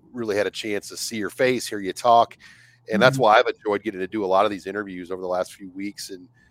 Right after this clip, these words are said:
Speaker 1: um, just wanted to say welcome to Nebraska, and I know a lot of people are excited to see you play in that first spring game in, uh, April.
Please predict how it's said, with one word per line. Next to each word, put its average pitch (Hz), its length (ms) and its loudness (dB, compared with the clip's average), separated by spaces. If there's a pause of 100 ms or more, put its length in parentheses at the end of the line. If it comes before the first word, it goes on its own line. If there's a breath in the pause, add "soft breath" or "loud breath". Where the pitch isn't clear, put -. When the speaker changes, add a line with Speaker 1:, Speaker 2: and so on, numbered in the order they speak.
(300 soft breath)
Speaker 1:
um, 87 340 -8
just 92 180 -12
wanted 104 120 -4
to 92 60 -6
say 101 160 -2
welcome 101 340 2
to 101 60 -10
Nebraska, 98 500 2
and 101 100 -2
I 95 60 2
know 101 200 0
a - 20 0
lot 98 180 4
of 95 60 -4
people 107 240 -6
are 98 60 0
excited 107 340 -6
to - 60 -18
see - 180 -12
you 107 120 -6
play 110 480 -2 (420 soft breath)
in 101 200 -2
that 101 240 -2
first - 240 -4
spring 117 280 -4
game 104 340 -4
in, 98 200 -6
uh, 101 200 0
April. - 360 -8